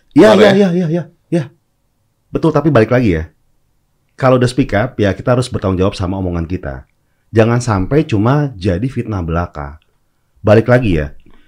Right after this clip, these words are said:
Speaker 1: Gua mengerti sih, s-, eh,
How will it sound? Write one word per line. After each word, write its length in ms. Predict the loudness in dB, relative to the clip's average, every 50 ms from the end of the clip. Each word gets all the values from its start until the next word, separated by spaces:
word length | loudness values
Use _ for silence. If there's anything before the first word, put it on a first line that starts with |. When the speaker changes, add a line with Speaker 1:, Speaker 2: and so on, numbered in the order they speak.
| _ _ _ _ _ _ _ _ _ _ _ _ _ _ _ _ _ _ _ _
Speaker 1:
Gua 300 | -4 -2 2 4 4 4
mengerti 440 | 4 2 0 -2 -2 -2 -2 -2 0
sih, 220 | 0 -2 -4 -6 -8 -12 -20 _ _ _ _ _ _ _ _ _ _ _ _ _
s-, 400 | -16 -14 -12 -12 -12 -12 -16 -18 _ _ _ _ -20 -20 -20 -20 _ -20 -20 -20 _
eh, 380 | _ 0 2 4 6 4 4 2